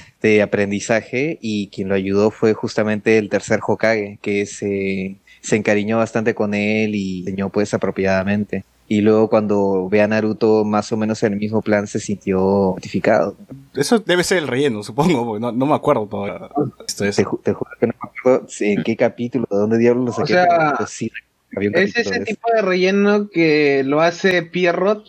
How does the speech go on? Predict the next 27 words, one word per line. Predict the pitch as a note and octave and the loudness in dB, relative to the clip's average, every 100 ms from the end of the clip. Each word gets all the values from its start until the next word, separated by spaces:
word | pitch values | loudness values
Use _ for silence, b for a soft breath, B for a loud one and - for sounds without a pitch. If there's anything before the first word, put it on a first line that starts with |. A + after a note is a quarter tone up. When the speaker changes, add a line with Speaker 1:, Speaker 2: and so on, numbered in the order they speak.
| D#3+ | -2
Speaker 3:
pero | C#3+ C3 B2+ | 0 2 0
con | C3+ C3 | -2 2
la | C3 B2+ | 0 0
supervisión | C3+ C3 C#3 C3 B2+ C3 C3+ D3+ D3 D3 D3+ | -2 0 0 2 2 0 2 2 4 4 2
de | D3 | 0
Masashi. | B2+ A#2 - B2 A2+ - G#2+ | -2 -4 0 0 0 -6 -8
Speaker 2:
O | |
sea, | B2 | -6
Speaker 3:
No | C3 | -2
Speaker 2:
es | |
Speaker 3:
sé | D3 | -2
Speaker 2:
el | |
Speaker 3:
si | D3 | 2
Speaker 2:
relleno | B2+ C#3+ D3+ | 2 2 2
bonito, | D3 G#2+ C#3 C3 G2+ | 2 0 0 -4 -8
sí, | A2 | -8
es | A#2 | -12
el | B2 | -12
que | G#2 G#2+ | -6 -2
vale | C3 | 0
la | G#2 | 0
pena | A2+ A#2+ G#2+ | -2 -2 0
ver. | G#2+ - _ | -4 -6 _
Speaker 3:
Ni | F3+ G3 G#3 | 2 4 4
tanto, | A3 G#3 D#3+ - | 2 2 2 0
o | |
sea, | E3+ A3 G#3 F#3 | 2 2 4 2